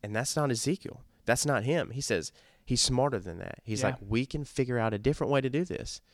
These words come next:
Speaker 1: And, uh, his conversation with Carol, which literally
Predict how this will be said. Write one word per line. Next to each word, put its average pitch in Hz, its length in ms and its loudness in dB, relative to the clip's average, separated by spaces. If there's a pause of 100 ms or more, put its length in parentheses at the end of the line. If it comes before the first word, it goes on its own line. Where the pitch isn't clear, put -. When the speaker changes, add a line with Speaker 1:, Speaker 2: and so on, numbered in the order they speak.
(400)
Speaker 1:
And, 110 400 0 (420)
uh, 101 200 -2
his 120 200 -2
conversation 120 720 0
with 98 140 -4
Carol, 95 320 0
which 98 240 -2
literally 104 800 0